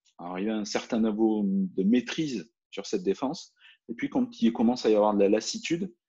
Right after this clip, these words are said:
et qu'on peut faire d'autres types de défense, alors on trava-, à ce moment-là, on travaillera une deuxième type de défense, de manière à ce que on travaille comme ça toute l'année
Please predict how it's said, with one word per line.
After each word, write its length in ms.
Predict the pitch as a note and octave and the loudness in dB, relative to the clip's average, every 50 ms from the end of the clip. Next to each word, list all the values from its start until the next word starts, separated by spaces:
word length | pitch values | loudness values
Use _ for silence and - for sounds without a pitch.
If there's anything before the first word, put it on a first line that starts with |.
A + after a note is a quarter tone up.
| _ _ _ _ _ _ _ _ _ | _ _ _ _ _ _ _ _ _
et 80 | - - | -12 -10
qu'on 180 | - A#3+ G#3 G3+ | -4 -2 -2 -2
peut 260 | - - E3 E3 D#3+ | 0 6 8 8 8
faire 320 | D#3+ - C#3+ C3 A#2+ A2 | 8 6 0 0 0 0
d'autres 220 | A#2 C3 C3 C3 - | 2 0 0 0 -2
types 160 | - B3 A#2 | -8 0 0
de 80 | A2 | 2
défense, 360 | G2+ G2 F#2+ - G#2 G2 - - | 2 2 0 -2 -6 -6 -4 -4
alors 140 | G#2 G#2 | -2 -2
on 60 | G2+ G2 | -4 -4
trava-, 300 | - - F#2+ F#2+ - - | -2 -2 -2 -2 -2 -4
à 60 | - F#2+ | -8 -14
ce 120 | - - G2 | -10 -8 -6
moment-là, 180 | F#2+ G2 G#2+ | -4 -2 -2
on 120 | B2 A2+ G#2 | -2 -2 -4
travaillera 640 | - - G#2+ G2+ G2+ G2+ G2 F#2 G#2 A2+ A#2 A#2 - | -6 -4 -4 0 0 0 0 0 0 -2 -2 -4 -4
une 180 | - G#2+ G#2 G2+ | -6 -4 -2 0
deuxième 380 | G2 A2 G#2+ G#2 A2+ G#2+ G#2+ G#2 | 2 0 0 0 -2 -4 -4 -4
type 200 | - - A2+ - | -6 -10 -6 -4
de 60 | G#2 | -2
défense, 520 | F#2+ G2 - - D2 - - - - _ - | -2 -2 -4 -6 -12 -14 -14 -16 -18 _ -6
de 120 | G2 G#2+ | -2 0
manière 320 | A2 A2+ A2+ A#2 B2+ A#2+ A2 | 2 2 4 4 2 2 0
à 80 | G#2+ | -2
ce 80 | A2 - - | -4 -4 -2
que 300 | B2+ B2 A#2+ A#2 G2+ F#2+ - | 2 4 4 4 4 2 -2
on 140 | - - | -8 -10
travaille 320 | - - - G#2+ G#2+ A2+ A2+ | -10 -4 -2 0 2 2 2
comme 160 | - A2 A2+ | 2 -2 -6
ça 160 | - - A2+ | -2 -4 -4
toute 240 | A2+ - - A2+ - | -4 -4 -12 -6 -4
l'année 320 | A2+ G#2 A2+ C3+ G3 G3+ | -2 0 0 -2 -2 -4